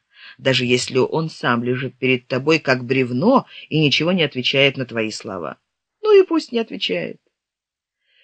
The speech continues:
С первого же дня, как только она стала оставаться на дежурстве наедине с Будулаем, она взяла за правило усаживаться, колоколом раскинув юбки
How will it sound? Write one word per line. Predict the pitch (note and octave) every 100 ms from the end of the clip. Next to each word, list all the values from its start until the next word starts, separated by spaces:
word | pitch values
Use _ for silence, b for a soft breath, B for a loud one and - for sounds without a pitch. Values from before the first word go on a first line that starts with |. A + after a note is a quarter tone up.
| _ -
С | -
первого | D4 D#4+ D4
же | C4+ B3
дня, | E3+ G3 A3 A3 B B
как | B -
только | B3+ B3 C4
она | C4 B3+
стала | - C4+ B3 G#3+
оставаться | - D#3+ E3 D#3 D3+
на | D3
дежурстве | D3 C#3+ C#3+ C3+ C#3+ C#3
наедине | C3+ C3 C3+ B2+
с | B2
Будулаем, | C3 C3 E3+ C4+ D#4 D#4 B B B
она | D#3 D#3+ D3+
взяла | C3+ C#3 C3
за | C3
правило | D3 D#3+ F3+ F#3 F#3
усаживаться, | - C3+ - C#3+ C#3 F3 G3+ - - C4+ C#4+ b b -
колоколом | F3+ D#3+ - C#3 C#3
раскинув | C#3 - D3+ D3 -
юбки | B2+ D#3+ D3+ - D3+